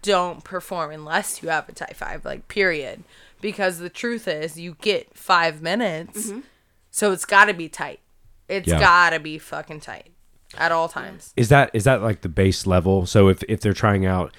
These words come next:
Speaker 3: if T V is trying out someone new, they'll give them a tight five. That's, like, the, the protocol
Speaker 1: Well,
Speaker 3: standard,
Speaker 1: yeah.
Speaker 3: basically.
Speaker 1: Yeah, well, I mean, like, any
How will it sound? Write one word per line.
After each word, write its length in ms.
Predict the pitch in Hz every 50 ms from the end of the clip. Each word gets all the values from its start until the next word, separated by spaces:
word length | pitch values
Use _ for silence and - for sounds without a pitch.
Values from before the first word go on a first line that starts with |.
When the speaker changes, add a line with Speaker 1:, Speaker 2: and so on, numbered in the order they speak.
| - - -
Speaker 3:
if 220 | 92 104 - - -
T 180 | - 160 165
V 160 | 143 151 147
is 80 | 135 -
trying 280 | - - 123 113 110 104
out 260 | 98 95 92 - -
someone 360 | - 110 98 92 87 82 80
new, 300 | 82 82 78 62 - - - - _ _ _ _ _ _ _ _ _ _ _ _
they'll 180 | - 101 95 92
give 180 | 87 92 92 78
them 160 | 76 87 80
a 40 | 80
tight 280 | - - - 87 - -
five. 300 | - 80 73 67 67 71
That's, 220 | 98 90 - -
like, 220 | - 85 78 - _
the, 240 | - 82 76 73 71
the 100 | 69 78
protocol 400 | - - 98 92 90 - 95 85
Speaker 1:
Well, 60 | 82
Speaker 3:
standard, 240 | - - - - -
Speaker 1:
yeah. 120 | 214 - 95 87
Speaker 3:
basically. 680 | - 101 101 95 - - 101 - - 98 101 101 98 - _ _ _ _ _ _ _ _ _ _
Speaker 1:
Yeah, 280 | _ 208 220 285 294 - -
well, 280 | 220 254 262 269 269 262
I 140 | 254 240 240
mean, 240 | 240 247 240 240 233
like, 220 | 214 208 - - - -
any 800 | 220 240 254 277 285 285 285 285 277 269 262 262 247 - -